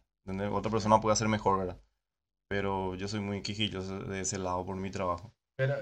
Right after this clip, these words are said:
Speaker 2: y yo, por ejemplo, uso mucho esa comparación y, y, y me ayuda. O sea, por el,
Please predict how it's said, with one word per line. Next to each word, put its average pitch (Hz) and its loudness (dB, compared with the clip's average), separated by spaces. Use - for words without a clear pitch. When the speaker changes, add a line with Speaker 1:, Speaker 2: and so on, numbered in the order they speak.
Speaker 2:
y 143 -4
yo, 131 -2
por 170 0
ejemplo, 180 2
uso 185 0
mucho 165 2
esa 160 -2
comparación 170 4
y, 185 0
y, 175 -2
y 175 -2
me 196 6
ayuda. 131 4
O 123 -2
sea, 123 2
por 135 -4
el, 123 -6